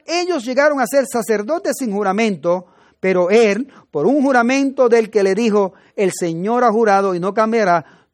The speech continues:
tú eres sacerdote para siempre.'" Versículo veintidós. "Por eso Jesús ha venido a ser fiador de un mejor pacto." Hermanos, Dios no le juró a Aarón que su sacerdocio era para siempre.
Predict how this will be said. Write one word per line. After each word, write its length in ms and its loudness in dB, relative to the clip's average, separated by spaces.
tú 260 0
eres 360 2
sacerdote 800 0
para 320 -2
siempre.'" 600 -6
Versículo 360 -4
veintidós. 520 -2
"Por 180 0
eso 260 -2
Jesús 680 -6
ha 180 0
venido 400 -4
a 40 -4
ser 300 0
fiador 640 -2
de 260 -8
un 260 -6
mejor 400 -10
pacto." 460 -6
Hermanos, 400 -2
Dios 380 -2
no 160 -4
le 120 2
juró 580 0
a 260 2
Aarón 640 -2
que 140 0
su 140 -4
sacerdocio 800 0
era 180 2
para 160 0
siempre. 580 -6